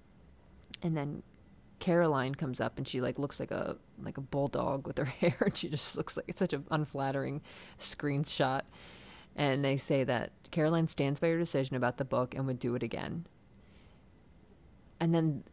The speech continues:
<sighs> Danielle, she says, I think she, she either says this or it's on the card. It's like, "I'll be knocking on your," no, she says it, "I'll be knocking on your door and won't be coming alone." And she's still looking for her soulmate.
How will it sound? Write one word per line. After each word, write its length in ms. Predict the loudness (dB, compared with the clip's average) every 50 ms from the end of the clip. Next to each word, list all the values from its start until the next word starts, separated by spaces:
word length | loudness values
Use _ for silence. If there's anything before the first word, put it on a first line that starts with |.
| -12 -12
<sighs> 200 | -10 -12 -12 -2
Danielle, 600 | 0 2 4 4 4 4 4 2 2 2 0 -2 -6 -8
she 240 | -8 -4 -4 -2 -2
says, 540 | -2 0 2 2 2 2 0 -2 -4 -8 -12 -16 -20 -20 -20 -20 -20 -20 -20 -20 -20 -20 -20 -20 -20 -20 -20 -20 -20 -20 -20 -20 -20 -20 -20 -20 -18 -18 -18 -18 -18 -20 -20 -20 -20 -4 -2
I 100 | 0 0
think 180 | 2 0 -2
she, 220 | -2 -2 -4 -6 -4
she 160 | -2 0 0
either 220 | 2 2 2 2 2
says 400 | 2 0 0 0 0 0 0 0
this 200 | -2 -2 -2 -2
or 80 | -4
it's 120 | -4 -4 -4 -4
on 180 | -4 -2 -2
the 80 | -4 -6
card. 300 | -6 -6 -4 -4 -2 -4
It's 120 | -4 -6
like, 120 | -8 -6 -6
"I'll 80 | -4
be 120 | -2 -2 0
knocking 420 | 0 0 -2 -2 -4 -6 -4 -4
on 100 | -2 -2
your," 140 | -2 -2 -4 -6 -4 0
no, 120 | 0 0
she 140 | 0 -2 -4
says 260 | -2 0 0 0 0
it, 120 | -2 -2 0
"I'll 80 | 0 2
be 80 | 2
knocking 460 | 2 2 2 2 0 0 -2 -2 0 0
on 140 | 0 0
your 100 | 0 -2
door 260 | 0 0 2 2 2 2
and 140 | 2 0
won't 140 | 0 -2 -2
be 80 | -4 -6
coming 280 | -6 -4 -4 -2 -2
alone." 440 | -2 -2 -2 -2 -2 -2 -2 -4 -6 -8 -14 -20 -20 -20 -20 -20 -20 -20 -20 -20 -20 -20 -20 -20 -16 -10
And 160 | -8 -6 -6
she's 140 | -4 -4 -4
still 180 | -2 -2 -4
looking 220 | -4 -4 -6 -8 -8
for 120 | -8 -8
her 80 | -8 -6
soulmate. 480 | -6 -6 -4 -4 -4 -4 -6 -10 -12